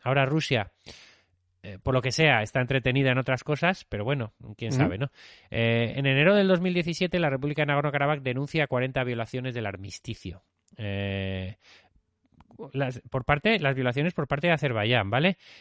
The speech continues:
Speaker 1: Eh, contabilizaron hasta setecientos disparos de armas ligeras, bueno, sobre, sobre posiciones armenias. Ah, entre el veintisiete de septiembre y el diez de noviembre de ese mismo año, del dos mil diecisiete, se vuelven a desatar las hostilidades.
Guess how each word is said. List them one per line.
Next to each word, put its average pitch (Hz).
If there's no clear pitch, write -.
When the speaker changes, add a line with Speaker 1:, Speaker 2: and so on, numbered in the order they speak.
Speaker 1:
Eh, 113
contabilizaron 120
hasta 143
setecientos 120
disparos 123
de 113
armas 104
ligeras, 90
bueno, 113
sobre, 98
sobre 104
posiciones 107
armenias. 85
Ah, 131
entre 131
el 123
veintisiete 131
de 151
septiembre 147
y 123
el 120
diez 139
de 135
noviembre 135
de 123
ese 123
mismo 123
año, 151
del 107
dos 110
mil 117
diecisiete, 131
se -
vuelven 131
a 131
desatar 120
las 113
hostilidades. 87